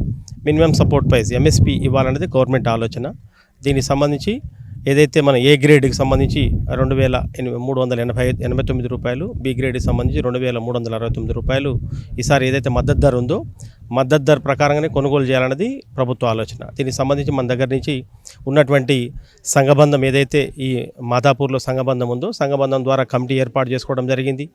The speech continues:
ట్రైనింగ్స్ అన్నీ అయిపోయినాయి already. ఆ రైతులు ఏదైతే ఇక్కడ ధాన్యం తెచ్చి ఇక్కడికి కళ్ళాలలో పోసిన ప్రకారంగా ఇక్కడ ఉన్నటువంటి ఏఈఓ గారు ఎవరైతే ఉంటారో వాళ్ళు ఇక్కడ మాయిశ్చర్ చూడటం జరుగుతూ ఉంది. ఏదైతే పదిహేడు శాతం కంటే తక్కువ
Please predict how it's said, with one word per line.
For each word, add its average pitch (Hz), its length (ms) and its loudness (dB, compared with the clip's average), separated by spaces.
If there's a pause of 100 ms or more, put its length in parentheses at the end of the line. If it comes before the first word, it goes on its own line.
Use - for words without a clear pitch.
(460)
ట్రైనింగ్స్ 131 460 4
అన్నీ 135 160 2
అయిపోయినాయి 131 360 2
already. 127 360 0 (440)
ఆ 123 60 0
రైతులు 147 360 4
ఏదైతే 151 240 2
ఇక్కడ 143 180 -2
ధాన్యం 131 340 2
తెచ్చి 135 240 -2
ఇక్కడికి 120 840 -6 (240)
కళ్ళాలలో 127 380 -2
పోసిన 120 280 -6
ప్రకారంగా 120 560 -6 (440)
ఇక్కడ 131 160 -6
ఉన్నటువంటి 127 360 -2
ఏఈఓ 160 360 6
గారు 147 180 4
ఎవరైతే 135 320 0
ఉంటారో 127 380 -2
వాళ్ళు 127 420 -4 (360)
ఇక్కడ 120 180 -6
మాయిశ్చర్ 131 480 2
చూడటం 123 280 0
జరుగుతూ 120 360 0
ఉంది. 117 240 -4 (360)
ఏదైతే 135 220 0
పదిహేడు 135 420 2
శాతం 135 320 -4
కంటే 123 300 -6
తక్కువ 127 260 -4